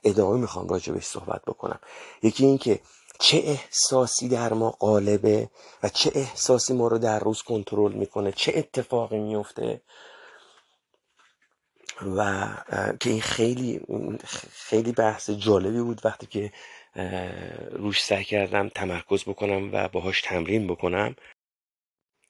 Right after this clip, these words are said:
و مطلب دومم این که، اه، همین داستان لوپ‌های تکراری. چی کار می‌شه کرد واقعاً؟ چطوری می‌شه از این لوپ‌های تکراری، حالا اگه آدم می‌خواد بیاد بیرون،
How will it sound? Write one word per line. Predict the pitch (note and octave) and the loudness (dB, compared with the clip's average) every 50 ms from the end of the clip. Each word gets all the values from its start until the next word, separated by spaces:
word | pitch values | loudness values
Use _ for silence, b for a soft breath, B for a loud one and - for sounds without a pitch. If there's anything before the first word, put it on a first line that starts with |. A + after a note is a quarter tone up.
| _ _ - E2 - | _ _ -12 -8 -2
و | A2 A#2+ A2 | 0 2 2
مطلب | G#2 A2 G#2+ G#2 - - G2+ G2+ | 2 2 -2 -2 -2 -2 0 2
دومم | G2+ G2 G#2 G2+ F#2+ G2+ A2 A#2+ C3 C3+ | 2 2 2 0 0 0 -2 -2 0 0
این | C3+ C#3 C#3 C#3 | 2 0 0 0
که، | - - C#3+ C#3+ C#3+ D3 D3 D3 B B B B B B B - | -2 -2 0 2 2 2 0 -2 B B B B B B B -8
اه، | - G2 F#2+ G2 G2 G2 G#2 G2+ G2 - | -6 -6 -4 -4 -6 -6 -8 -8 -10 -8
همین | - - - B2 B2+ C3 | -4 -2 -2 0 0 2
داستان | B2+ A#2 G#2+ - - A2 A#2+ | 2 2 2 2 -2 0 0
لوپ‌های | B2 A#2 A2 G2+ - - - G#2+ G2+ F#2+ | 0 0 -2 -4 -4 -2 -2 -2 -2 -4
تکراری. | - - G2+ G2 - - - E2+ - - F2 F2+ b b b b b b b b b b b b _ - | -6 -8 -10 -10 -8 -6 -4 -4 -4 -4 -8 -14 b b b b b b b b b b b b _ -8
چی | - - A2 | -4 -4 -4
کار | - - A#2 A#2+ C3 | -2 -2 0 0 2
می‌شه | C3+ D3 C3+ - - A#2+ | 2 0 -2 -2 -2 -6
کرد | - - - - - - | -4 -4 -4 -4 -4 -2
واقعاً؟ | G#2 G2 F#2 F2 F2+ F2+ F#2 | 0 0 0 0 0 -4 -6
چطوری | F#2 - - - - G#2 G2+ G#2+ | -4 -4 -4 -4 -4 -4 -2 -2
می‌شه | B2 C3 B2+ - A#2+ | -2 -2 -2 -2 -4
از | A2+ G2 - | -4 -2 -2
این | G2+ F#2 B B B B B B B - | -2 -2 B B B B B B B -2
لوپ‌های | G#2 F#2 - - G2 F#2+ F2+ | -2 -2 -2 2 2 2 2
تکراری، | - - G#2 F#2 - - G2 F#2 F2+ F#2+ G2+ F2+ B B B B B | 0 -4 -8 -8 -4 -2 0 0 2 2 0 -2 B B B B B
حالا | B - F2 F#2 F#2+ F#2+ - | B -2 2 2 2 2 0
اگه | - - G2+ G2+ | 0 -4 -2 -2
آدم | G2 F#2+ G2 G2 G2 | -2 -2 -2 -2 -2
می‌خواد | G2 F#2 - - G2+ F#2 - - | -2 -4 -4 -4 -6 -6 -6 -6
بیاد | G2 F#2+ F#2 F2+ _ | -4 -4 -4 -6 _
بیرون، | - F2 E2+ F#2+ G#2+ A#2 A#2+ | -10 -8 -4 -2 -2 -4 -4